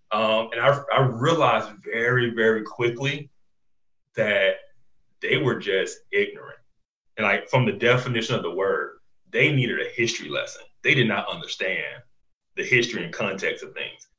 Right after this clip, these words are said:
And I had to realize, too, that, yeah, we were in, we were living in the South, but everybody's not from the South. The things I grew up with learning, I realized they had no clue, right? No, like, a lot of people now have heard of Tulsa, the Tulsa race riot.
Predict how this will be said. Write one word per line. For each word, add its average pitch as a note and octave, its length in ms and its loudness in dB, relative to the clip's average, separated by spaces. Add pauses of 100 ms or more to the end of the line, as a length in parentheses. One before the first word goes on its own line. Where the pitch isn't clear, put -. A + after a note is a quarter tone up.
(220)
And A2+ 100 0
I C3+ 60 6
had C#3+ 160 6
to A2 80 -4
realize, B2 420 4
too, D#3+ 220 -2
that, G2+ 280 4 (280)
yeah, C3 120 4
we B2+ 100 6
were A2 160 2
in, A#2+ 200 0
we B2+ 80 2
were A#2+ 120 2
living F#3 320 2
in G2+ 80 0
the F#2 80 -6
South, F2+ 360 0
but - 100 -8 (160)
everybody's A2+ 460 -2
not - 220 -6
from B2 220 0
the F2 100 -4
South. - 380 -4
The G2+ 140 -8
things C#3 280 2
I C3 180 4
grew A2 320 0
up - 100 -10
with G2+ 220 -4
learning, G#2 500 0 (380)
I E3+ 80 4
realized C3+ 500 4
they F#3 120 2
had F#2+ 340 0
no A#2 260 0
clue, G#3+ 500 -2 (520)
right? C3 300 2
No, C3 180 8
like, A#2+ 160 4
a C3+ 40 2
lot C#3 200 6
of E3+ 60 2
people D3 180 2
now B2+ 200 6
have - 80 0
heard B2+ 160 6
of - 120 -4
Tulsa, - 540 -2
the F2+ 80 -6
Tulsa F#2+ 340 0
race E2 240 -4
riot. C2+ 240 -2